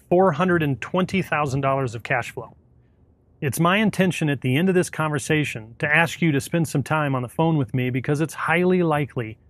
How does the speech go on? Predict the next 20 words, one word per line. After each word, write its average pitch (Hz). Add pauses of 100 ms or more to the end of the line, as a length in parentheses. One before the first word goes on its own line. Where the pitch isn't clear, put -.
(300)
that 135
what 175
I'm 185
about 156
to 139
show 165
you 170
within 165
the 147
tax 143
code 180
is 135
something 147
no 135
one 139
has 127
ever 143
shown 190
you 147
before. 123